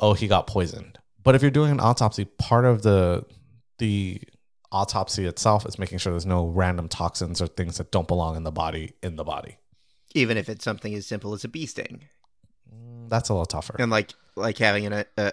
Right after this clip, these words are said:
Speaker 2: a allergic reaction to a bee sting would be something that would show up, though.
Speaker 1: Not necessarily, but you
Speaker 2: Oh,
Speaker 1: would
Speaker 2: really?
Speaker 1: actually see their blood. You'd see other signs like lip swelling, inflammation,
Speaker 2: Mm-hmm.
Speaker 1: all that other stuff. I think the bigger thing is you'll probably,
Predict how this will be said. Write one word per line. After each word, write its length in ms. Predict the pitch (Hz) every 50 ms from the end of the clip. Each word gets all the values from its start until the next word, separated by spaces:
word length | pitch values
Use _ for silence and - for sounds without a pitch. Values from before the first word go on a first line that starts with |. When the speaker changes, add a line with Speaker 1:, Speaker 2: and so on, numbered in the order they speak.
| - -
Speaker 2:
a 280 | 107 104 101 98 95 - -
allergic 320 | 110 107 104 101 101 -
reaction 440 | - 110 104 98 92 - - 104 98
to 140 | - - 101
a 40 | 98
bee 180 | 92 120 123 123
sting 220 | - - 117 107
would 120 | 107 107 92
be 100 | 101 95
something 280 | - 101 87 90 95 95
that 100 | 90 -
would 120 | 98 190
show 180 | - - 90 90
up, 180 | - - - -
though. 220 | - - - - _ _ _
Speaker 1:
Not 580 | 127 127 139 147 156 160 165 165 165 180 - -
necessarily, 600 | 147 151 139 147 131 - 139 131 120 101 95 95
but 160 | 87 107 104
you 60 | 107
Speaker 2:
Oh, 40 | 117 127
Speaker 1:
would 40 | 131
Speaker 2:
really? 80 | 135
Speaker 1:
actually 180 | 135 135 - 160
see 140 | - - 143
their 120 | 127 120 104
blood. 240 | 90 101 95 95 - - _ -
You'd 300 | - 123 135 120 113 -
see 180 | - - 151 120
other 220 | 104 95 95 90
signs 360 | - - 82 85 85 85 -
like 200 | 90 85 82 - _ - -
lip 180 | 95 87 -
swelling, 480 | - - 85 80 80 85 82 78 82 76
inflammation, 560 | - 85 - - 82 78 78 78 - - 80
Speaker 2:
Mm-hmm. 80 | - -
Speaker 1:
all 100 | 80 80
that 120 | 78 76 80
other 180 | 76 - -
stuff. 380 | - - - - - - - - _ -
I 100 | 104 110
think 180 | - 135 120 95
the 80 | 98
bigger 240 | 85 104 101 95 92
thing 220 | - 92 87 85
is 120 | 82 82 82
you'll 100 | 85 73
probably, 420 | - 101 90 85 82 82 80 76